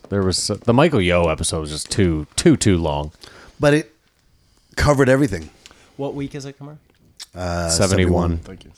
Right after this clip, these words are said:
Speaker 1: Why do I w-, why do we want them to cover everything?
Speaker 2: Uh, 'cause a lot happened in the news, and, uh, you know, it switched back to, between, uh,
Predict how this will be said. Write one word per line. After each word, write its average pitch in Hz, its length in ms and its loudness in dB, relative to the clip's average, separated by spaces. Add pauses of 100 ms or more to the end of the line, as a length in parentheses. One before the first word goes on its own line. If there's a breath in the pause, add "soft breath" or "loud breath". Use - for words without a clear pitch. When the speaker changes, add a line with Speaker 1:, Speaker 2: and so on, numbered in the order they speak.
(1160 loud breath)
Speaker 1:
Why 117 260 -2
do 180 120 0
I 156 60 4
w-, 127 300 0
why 113 260 4
do 160 100 2
we 156 100 4
want 139 320 2 (120)
them 113 260 2
to 110 80 4
cover 113 320 2
everything? 95 540 -2 (600 loud breath)
Speaker 2:
Uh, 131 500 0
'cause 131 220 -2
a 131 60 4
lot 110 240 4
happened 101 360 0
in 98 100 0
the 98 80 -2
news, 117 500 0
and, 101 360 2
uh, 90 320 0
you 117 140 0
know, 101 180 4
it 104 120 -2
switched 117 320 -4
back 104 240 -4
to, - 80 -14 (180)
between, 95 520 -4 (120)
uh, 90 340 -8